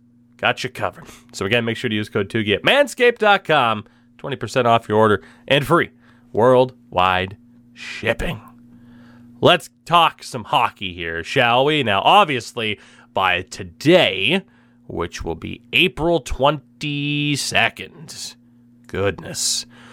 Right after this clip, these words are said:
by today, we are going to be well aware of every, uh, team, I, I would say, that's making the playoffs. The Western Conference should be a little bit more clear.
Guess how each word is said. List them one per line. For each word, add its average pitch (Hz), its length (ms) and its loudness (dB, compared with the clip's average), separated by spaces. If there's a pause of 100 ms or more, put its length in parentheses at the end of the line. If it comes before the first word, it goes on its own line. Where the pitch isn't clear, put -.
(180)
by 175 220 6
today, 117 580 -2 (320)
we 143 320 2
are 139 320 6
going 120 520 2
to 113 160 -4
be 101 560 2 (360)
well 143 840 2
aware 92 600 -6 (460)
of 101 720 2 (240)
every, 117 800 0 (340)
uh, 95 180 2
team, 117 420 0
I, 101 160 2
I 107 100 0
would 101 140 -4
say, 101 180 0
that's 95 180 -2
making 107 460 -2
the 101 60 -4
playoffs. 113 480 0
The 104 100 -2
Western 107 380 0
Conference 110 420 0
should 98 220 -6
be 110 100 2
a 95 120 -2
little 92 280 4
bit 120 240 2
more 139 220 4
clear. 107 520 2